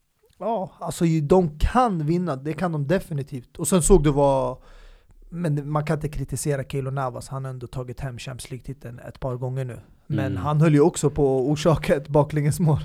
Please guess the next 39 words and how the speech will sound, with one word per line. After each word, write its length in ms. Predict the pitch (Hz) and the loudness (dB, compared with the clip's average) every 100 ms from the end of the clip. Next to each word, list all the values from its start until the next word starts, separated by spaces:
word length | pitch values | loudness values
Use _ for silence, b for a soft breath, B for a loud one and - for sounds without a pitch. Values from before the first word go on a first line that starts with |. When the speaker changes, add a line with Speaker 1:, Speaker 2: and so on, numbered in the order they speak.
| - | -4
Speaker 2:
Mm. 360 | 104 104 101 95 - | -4 -2 -4 -6 -8
Speaker 1:
i 80 | - | -6
Gri-, 220 | 139 139 | -2 -2
det 120 | 131 143 | -2 -2
här 80 | |
Griezmann-läget, 720 | 139 139 143 143 156 139 120 - _ - | 0 0 0 0 0 -2 -6 -14 _ -10
när 100 | 139 | -6
han 180 | 135 131 | -6 -4
började 200 | 131 131 | -4 -6
Speaker 2:
Ja. 60 | |
Speaker 1:
försöka 640 | - - 143 143 135 127 135 185 | -6 -6 -6 -6 -6 -8 -10 -14
vara 200 | 160 131 | -6 -4
helt 200 | 143 - | -4 -4
kylig. 240 | 156 143 | -2 0
Men 200 | 147 170 | 2 2
jag 280 | 180 202 208 | 4 4 4
tror 240 | - 240 180 | 2 0 2
de 180 | 190 | 2
har 220 | 165 247 185 | 4 4 2
en 60 | |
chans. 500 | - 233 226 240 - b b b b b b b _ _ _ _ 165 | 2 0 0 -4 -18 b b b b b b b _ _ _ _ -2
Men, 420 | 151 156 151 156 | 2 2 0 -2
eh, 560 | 156 151 151 151 151 151 151 - - | -2 0 0 -2 -4 -8 -12 -16 -12
deras 460 | 170 160 160 156 - | 0 2 2 0 -6
chanser 420 | - 175 151 170 | 0 0 2 -2
kommer 220 | 160 143 | -2 -2
definitivt 580 | 131 180 - 135 131 - | 0 0 0 -4 -4 -4
öka 300 | 147 147 160 | -6 -4 -6
om 100 | 135 | -6
de 120 | 135 | -6
får 120 | 147 | -8
tillbaka 480 | 139 139 143 143 131 | -4 0 0 -2 -6
viktiga 320 | 131 135 143 | -6 -6 -6
nyckelspelare. 680 | 139 - 135 - 147 117 131 | -6 -6 -10 -8 -8 -8 -6
Men 120 | 139 | -4
med 100 | 143 | -2
det 60 | 151 | 2
här 180 | 170 | 2
laget 360 | 156 143 127 | 2 2 -2